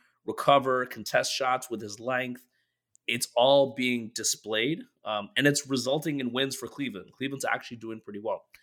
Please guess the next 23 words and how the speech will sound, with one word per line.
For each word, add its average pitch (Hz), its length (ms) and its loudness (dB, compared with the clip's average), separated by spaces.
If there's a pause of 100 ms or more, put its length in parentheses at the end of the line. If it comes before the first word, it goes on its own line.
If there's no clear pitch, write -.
(540)
And 131 80 6
I 135 60 6
think 156 180 4
his 147 120 6
offensive 139 400 0
game 135 160 0
is 120 160 -8
only 135 220 -2
gonna 127 180 -2
get 110 180 -2
better. 101 340 -2 (120)
They're 107 160 2
gonna 127 180 4
play 127 280 -2
more 120 520 0
with 113 220 -6
him 120 180 2
out 110 140 2
of 113 60 -4
the 107 80 -4
high 120 200 2
post. 120 540 0 (480)
Um, 104 480 4